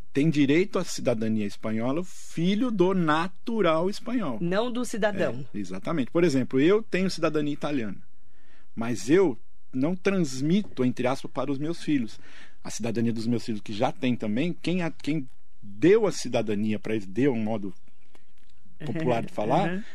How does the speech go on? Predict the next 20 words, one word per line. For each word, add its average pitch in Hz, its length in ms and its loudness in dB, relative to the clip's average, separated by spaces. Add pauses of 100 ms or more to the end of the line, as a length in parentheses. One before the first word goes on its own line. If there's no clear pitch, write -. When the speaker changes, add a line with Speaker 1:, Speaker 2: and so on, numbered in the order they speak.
Speaker 1:
foi 139 400 2
o 175 60 4
meu 185 180 4
bisavô 175 560 0
Vito 139 400 -4
Mintrone. 175 480 -4 (540)
E 127 40 0
não 143 220 2
Ricardo 117 480 -2
Mendroni. 95 500 -4 (280)
Speaker 2:
Entendi. 156 580 -4 (800)
Mirtes 226 400 0
Vendramini, 202 440 0
avó 156 320 0
paterna 202 420 0
de 202 80 -2
Montecchio. 202 800 -2 (260)
Speaker 1:
Montecchio. 117 760 -4
Essa 104 300 -4
é 135 80 -4